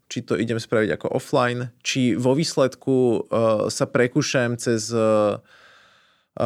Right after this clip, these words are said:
množstvo analytických krokov, aby som zistil, čo tí ľudia reálne potrebujú. Pretože môže sa vám stať, že, že, alebo za nami dojde klient, ktorý už má veľmi jasnú predstavu, dá nám dáta a povie, že toto je ten problém a my v podstate po vás chceme len, v úvodzovkách len,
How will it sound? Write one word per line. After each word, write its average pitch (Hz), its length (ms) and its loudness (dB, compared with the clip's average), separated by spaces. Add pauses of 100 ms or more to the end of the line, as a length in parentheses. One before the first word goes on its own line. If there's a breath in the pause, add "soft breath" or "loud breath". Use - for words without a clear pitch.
(140)
množstvo 139 560 2
analytických 135 680 0
krokov, 127 480 0
aby 101 140 0
som 131 160 -6
zistil, 117 320 -6
čo - 120 -6
tí 110 140 -8
ľudia 131 240 -2
reálne 127 300 -2
potrebujú. 160 640 -4 (280 loud breath)
Pretože 156 280 -2
môže 180 180 2
sa 185 160 -2
vám 180 100 2
stať, 147 260 0
že, 139 160 0 (160)
že, 127 200 -2
alebo 117 240 0
za 131 140 2
nami 151 180 2
dojde 131 340 0
klient, 123 360 -6
ktorý 123 260 -2
už 117 80 -6
má 107 80 -4
veľmi 110 240 0
jasnú 170 280 -2
predstavu, 135 680 0
dá 110 200 2
nám 156 220 -2
dáta 139 560 0
a 82 80 0
povie, 120 300 0
že 117 220 0
toto 143 220 -4
je 156 80 2
ten 120 160 -4
problém 175 540 0
a 156 100 -4
my 123 120 -4
v - 100 -10
podstate - 300 -6
po - 140 -4
vás 117 180 2
chceme 123 280 -4
len, 113 380 0 (460 soft breath)
v 127 100 -6
úvodzovkách 113 400 2
len, 113 180 4